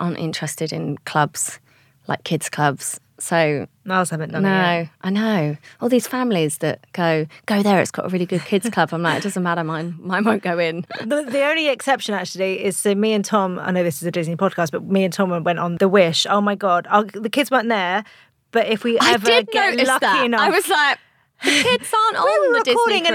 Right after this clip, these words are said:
Speaker 1: cruise."
Speaker 2: episode of the
Speaker 1: <laughs>
Speaker 2: podcast. We were, we were doing important things for our viewers and our listeners.
Speaker 1: Sure.
Speaker 2: Um, uh, but,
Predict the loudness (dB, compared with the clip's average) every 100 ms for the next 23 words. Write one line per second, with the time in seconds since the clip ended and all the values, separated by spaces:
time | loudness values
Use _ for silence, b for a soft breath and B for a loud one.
0 | 0 0 0 2 2 0 0 -2 0 0
1 | 2 2 2 0 0 0 2 2 2 2
2 | 2 0 2 2 2 0 0 2 2 2
3 | 2 0 0 2 2 0 0 2 2 2
4 | 2 2 2 2 0 0 -4 B B -4
5 | 0 2 2 2 0 2 2 2 0 0
6 | 2 2 0